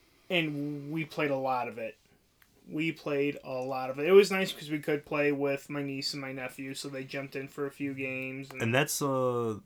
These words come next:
Speaker 2: that's the one where it's more pictures than words, right?
Speaker 1: Mm, you can do, either do the pictures or the words.
Speaker 2: Oh, the words are, like, on the backside?
Speaker 1: Mm-hmm.
Speaker 2: Oh, okay, that's a little
Speaker 1: Yeah.
Speaker 2: bit different. Okay.
Speaker 1: Yeah. Um, so you can do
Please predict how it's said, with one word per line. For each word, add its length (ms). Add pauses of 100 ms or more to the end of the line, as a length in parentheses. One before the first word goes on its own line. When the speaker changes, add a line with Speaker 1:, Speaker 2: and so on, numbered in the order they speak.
(160)
Speaker 2:
that's 300
the 100
one 420
where 260
it's 160
more 260 (180)
pictures 580
than 220
words, 600
right? 280 (140)
Speaker 1:
Mm, 200
you 280
can 80
do, 200 (300)
either 260
do 180
the 80
pictures 400
or 220
the 100
words. 680
Speaker 2:
Oh, 60
the 80
words 260
are, 180
like, 220
on 80
the 60
backside? 480
Speaker 1:
Mm-hmm. 380
Speaker 2:
Oh, 280
okay, 260
that's 200
a 40
little 140
Speaker 1:
Yeah. 60
Speaker 2:
bit 80
different. 320 (100)
Okay. 320
Speaker 1:
Yeah. 360 (460)
Um, 640
so 140
you 80
can 160
do 460